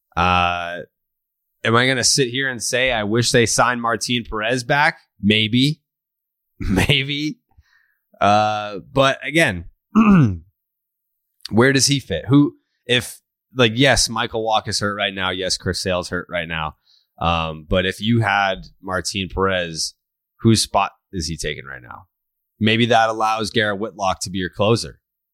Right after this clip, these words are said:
I don't know. But then there's a lot of people saying, "Oh, that's short-sighted. That's short-sighted to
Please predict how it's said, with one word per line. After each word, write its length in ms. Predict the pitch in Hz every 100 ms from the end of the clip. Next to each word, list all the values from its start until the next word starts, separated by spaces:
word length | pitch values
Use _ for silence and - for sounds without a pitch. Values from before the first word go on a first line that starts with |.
| _ _ _ _ _ _ _
I 160 | 85 90
don't 120 | 92
know. 240 | 117 87 _
But 120 | 85 82
then 120 | 90
there's 180 | 90 87
a 40 |
lot 160 | 98 92
of 60 |
people 200 | - 92
saying, 200 | - 110
"Oh, 220 | 143 147
that's 180 | 139 135
short-sighted. 840 | - 151 147 - 135 147 127 113 131 _ _ _ _ -
That's 160 | 151
short-sighted 960 | - - 190 196 - 196 175 226 160 165
to 320 | 165 156 160